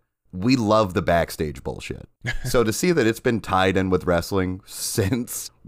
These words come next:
Speaker 1: basically the inception of
Speaker 2: <laughs>
Speaker 1: it,
Speaker 2: Day one.
Speaker 1: yeah, that, that's, that's part of the fun.
Speaker 2: <laughs> Frank Gotch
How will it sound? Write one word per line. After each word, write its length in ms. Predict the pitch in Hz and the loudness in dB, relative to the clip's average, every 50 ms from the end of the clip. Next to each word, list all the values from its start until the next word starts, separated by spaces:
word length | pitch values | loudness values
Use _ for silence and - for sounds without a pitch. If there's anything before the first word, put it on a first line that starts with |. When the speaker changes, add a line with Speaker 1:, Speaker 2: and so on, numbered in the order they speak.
| 76 73 | -14 -2
Speaker 1:
basically 640 | - 98 95 101 104 104 - 120 113 - 123 120 120 | 0 2 2 2 0 2 0 0 0 2 2 2 2
the 180 | 104 123 120 117 | 4 4 2 4
inception 540 | 120 113 - - 131 127 123 - 147 135 | 2 2 2 4 2 2 4 2 2 4
of 160 | 131 127 131 139 | 4 4 4 2
Speaker 2:
<laughs> 0 | |
Speaker 1:
it, 140 | 135 131 | 2 0
Speaker 2:
Day 160 | 127 123 123 120 | 0 -4 -6 -6
one. 440 | - 143 120 117 120 147 131 117 131 127 | -6 -6 -6 -6 -6 -8 -10 -10 -2 2
Speaker 1:
yeah, 260 | 120 127 120 107 98 - | 4 6 6 6 4 2
that, 380 | 95 95 117 123 131 135 - - | 2 0 2 4 4 2 0 -2
that's, 960 | 98 95 92 107 113 123 131 131 - - - - - - - - - - - _ - - | -4 0 0 2 4 4 2 2 0 -6 -12 -12 -12 -12 -12 -14 -16 -20 -20 _ -4 0
that's 240 | 135 151 175 175 | 0 0 0 0
part 320 | - - - 147 139 131 110 | 0 0 2 4 4 6 4
of 80 | 98 | 4
the 120 | 87 92 - | 2 2 0
fun. 340 | - - 71 60 62 - - - _ _ _ | 0 -4 -4 -4 -6 -12 -14 -16 _ _ _
Speaker 2:
<laughs> 100 | - - - - 170 - - - - 131 123 - - _ _ _ _ _ _ - | -4 -4 -2 -2 0 0 0 0 0 -4 -8 -10 -12 _ _ _ _ _ _ -6
Frank 260 | - 202 - - - | 0 0 0 0 0
Gotch 520 | 139 131 139 151 147 139 - - - - | -2 0 2 2 0 0 -2 -6 -6 -6